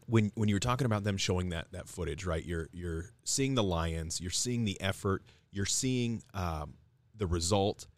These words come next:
but you're learning the why. And, uh, there's a, there's a really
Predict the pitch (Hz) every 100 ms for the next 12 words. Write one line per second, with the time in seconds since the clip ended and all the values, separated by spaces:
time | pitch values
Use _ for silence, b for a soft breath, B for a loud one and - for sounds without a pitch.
0 | _ _ _ _ _ _ _ _ _ -
1 | 123 120 123 156 156 113 85 80 73 65
2 | - _ _ _ - 107 101 90 87 -
3 | 101 92 90 104 104 92 90 104 98 131
4 | 127